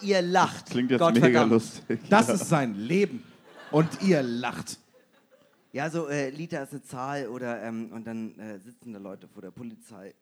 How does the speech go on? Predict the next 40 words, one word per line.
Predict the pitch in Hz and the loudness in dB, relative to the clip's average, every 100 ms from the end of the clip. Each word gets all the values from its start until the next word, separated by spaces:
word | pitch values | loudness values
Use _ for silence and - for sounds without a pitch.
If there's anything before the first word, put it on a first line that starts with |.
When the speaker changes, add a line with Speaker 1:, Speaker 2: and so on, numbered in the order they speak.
| _ | _
Speaker 1:
vom | _ 131 120 | _ -16 -12
Polizeipräsidium | 131 120 113 - 120 123 127 120 120 110 107 101 | -10 -12 -14 -12 -12 -12 -14 -12 -10 -8 -8 -8
und | 98 90 | -12 -10
Weinsturm | 101 110 110 - 101 | -10 -10 -12 -12 -12
und | 95 87 | -12 -16
so. | 98 | -18
Ich | 92 | -16
kenn | - 139 | -12 -12
das | 110 92 | -12 -14
ja | 55 | -18
alles | 71 67 - | -18 -20 -20
schon. | 60 65 _ _ - - - - | -20 -20 _ _ -20 -20 -20 -10
Ähm, | 107 110 107 101 - _ _ _ _ _ | -6 -6 -8 -12 -16 _ _ _ _ _
das | 110 113 | -12 -10
klingt | 147 156 | -8 -6
jetzt | 139 - | -6 -10
viel, | - 160 | -12 -10
viel | 143 120 | -10 -10
witziger, | - 127 110 | -12 -12 -10
als | 110 113 | -10 -12
es | 101 | -16
ist, | 101 117 | -16 -14
wenn | 107 | -14
ich | 95 | -12
das | 98 95 | -16 -18
so | |
sage. | 87 87 101 104 87 | -18 -18 -16 -16 -14
Aber, | 95 101 101 - | -10 -8 -8 -8
ähm, | 101 98 98 _ _ _ | -10 -10 -14 _ _ _
ich | 113 143 | -10 -8
hab | 151 | -8
mich | 147 | -8
in | 143 | -8
dem | 139 | -8
Song | 135 156 151 | -8 -8 -8
halt | 127 117 | -8 -6
mega | 131 165 151 117 | -6 -4 -6 -8
wiedererkannt, | 156 127 92 - 92 95 113 - | -8 -8 -8 -14 -16 -14 -16 -14
weil, | 101 104 101 - | -10 -8 -8 -10
ähm, | 101 98 95 | -12 -12 -14